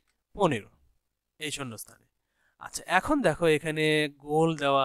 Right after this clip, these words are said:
আছে, আবার একটা বর্গ, একটা ত্রিভুজ, একটা রম্বস, এরকম চারটা চিহ্ন দেওয়া আছে। এখানে দেখো, আমরা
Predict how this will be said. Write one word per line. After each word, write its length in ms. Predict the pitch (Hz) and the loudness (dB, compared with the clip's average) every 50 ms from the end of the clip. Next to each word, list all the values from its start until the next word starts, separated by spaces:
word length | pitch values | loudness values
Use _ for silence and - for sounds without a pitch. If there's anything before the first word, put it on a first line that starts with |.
| 131 131 | 0 -2
আছে, 280 | - - - 135 135 131 131 131 127 _ _ _ _ _ _ _ _ - | -4 -8 -12 -10 -10 -12 -12 -12 -14 _ _ _ _ _ _ _ _ -8
আবার 220 | 139 - 143 139 139 135 | -4 0 0 0 0 -2
একটা 160 | - - 143 135 131 151 | -4 -6 -10 -4 0 4
বর্গ, 340 | 151 147 139 139 135 131 135 135 135 131 127 127 123 - _ _ _ _ _ _ 160 | 6 6 6 6 4 -2 -6 -6 -6 -6 -6 -8 -10 -14 _ _ _ _ _ _ -20
একটা 160 | 160 - - 147 - | -16 -12 -12 -12 -12
ত্রিভুজ, 680 | - 143 151 160 160 151 131 127 139 139 139 135 135 131 - - - 135 | -14 -14 -10 -10 -6 -2 -2 -2 -2 -2 -4 -6 -6 -8 -10 -12 -12 -14
একটা 160 | - - 139 131 127 | -10 -8 -6 -2 2
রম্বস, 600 | 135 143 151 156 156 147 139 135 131 131 127 127 - - - - _ _ _ _ _ _ _ _ - | 4 4 4 4 0 -4 0 2 4 4 4 2 0 -6 -14 -16 _ _ _ _ _ _ _ _ -8
এরকম 360 | 165 170 170 170 156 170 170 170 - | -6 -4 -2 -2 -2 -4 -6 -4 0
চারটা 340 | 202 196 180 - _ - 165 - - | 2 2 2 0 _ -8 -8 -8 -8
চিহ্ন 180 | 156 160 180 190 170 123 | -8 -8 -8 -6 -8 -8
দেওয়া 160 | 123 110 107 107 - | -8 -12 -14 -14 -14
আছে। 180 | - - - _ _ _ _ _ _ _ _ _ _ _ _ _ _ _ _ _ _ _ _ _ _ - | -14 -14 -14 _ _ _ _ _ _ _ _ _ _ _ _ _ _ _ _ _ _ _ _ _ _ 2
এখানে 320 | 226 254 262 - 277 254 208 165 151 | 4 4 4 6 4 4 4 4 4
দেখো, 260 | 139 - 165 175 190 233 - - _ _ _ _ _ _ _ _ _ _ _ _ | 2 2 2 0 2 0 0 -6 _ _ _ _ _ _ _ _ _ _ _ _
আমরা 200 | 175 165 170 185 | -12 -4 0 2